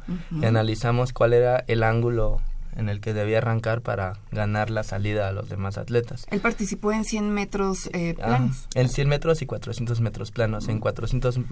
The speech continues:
Speaker 2: planos tuvo bronce, en cien, no, plata, y en cien metros tuvo bronce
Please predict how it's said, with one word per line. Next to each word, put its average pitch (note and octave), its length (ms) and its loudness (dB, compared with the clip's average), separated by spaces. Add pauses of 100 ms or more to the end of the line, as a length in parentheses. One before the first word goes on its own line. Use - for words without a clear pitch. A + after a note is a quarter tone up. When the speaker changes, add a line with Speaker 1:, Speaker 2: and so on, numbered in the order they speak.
(120)
Speaker 2:
planos A#2+ 380 0
tuvo A#2+ 260 2
bronce, C3 520 -2 (320)
en G#2+ 180 -2
cien, A#2 480 -2 (840)
no, B2+ 260 6
plata, C#3 360 6
y D3+ 80 2
en A2 140 0
cien A#2+ 260 0
metros B2 420 0
tuvo A#2 220 0
bronce A2 460 -2